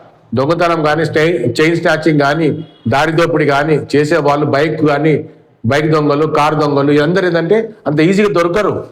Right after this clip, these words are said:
చేసేసి వాళ్ళు ఊళ్ళు, ఊళ్ళకి వెళ్ళిపోతారు, ఫోన్లు మార్చేస్తారు, ఫోన్ నెంబర్ మార్చి కొత్త సిమ్తో మళ్ళీ కొత్త ఫోన్తో మాట్లాడుతుంటారు, మీకు,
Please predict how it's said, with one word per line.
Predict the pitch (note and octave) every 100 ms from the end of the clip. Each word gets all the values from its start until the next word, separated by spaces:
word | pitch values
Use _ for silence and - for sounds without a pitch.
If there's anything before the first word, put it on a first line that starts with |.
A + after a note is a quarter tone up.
| - _ -
చేసేసి | F3+ G3 G#3+ G3
వాళ్ళు | F#3+ E3+ F#3+
ఊళ్ళు, | G#3 G3 C3+ D#3
ఊళ్ళకి | G3 F3
వెళ్ళిపోతారు, | F3+ E3+ F#3 E3+ G#2+ - - -
ఫోన్లు | E3 G3 F#3+
మార్చేస్తారు, | E3+ F3 G3 D#3 E3 G#2 - - _ _ _ _ _ _ - - - - - - _ -
ఫోన్ | D#3 F3
నెంబర్ | F3+ F3 E3
మార్చి | E3+ E3+ E3+
కొత్త | E3+ E3
సిమ్తో | F3 F3 E3
మళ్ళీ | F3+ E3+
కొత్త | E3+ E3
ఫోన్తో | F3 F3 E3+
మాట్లాడుతుంటారు, | D#3+ E3+ E3+ E3 F#3 F3+
మీకు, | E3+